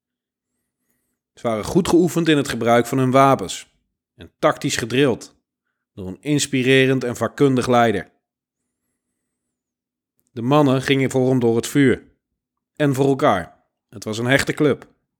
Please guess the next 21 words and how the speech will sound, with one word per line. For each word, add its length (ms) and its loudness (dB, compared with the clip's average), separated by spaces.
Helaas 440 0
was 160 -2
de 80 -6
sectie 420 -2
van 200 -4
Blom 260 2
een 100 0
uitzondering. 640 0
Want 140 -16
er 60 -8
klopte 300 0
in 80 2
de 60 0
rest 260 0
van 80 -2
de 100 2
voorposten 640 -2
ook 180 0
een 80 -2
heleboel 340 2
niet. 380 -2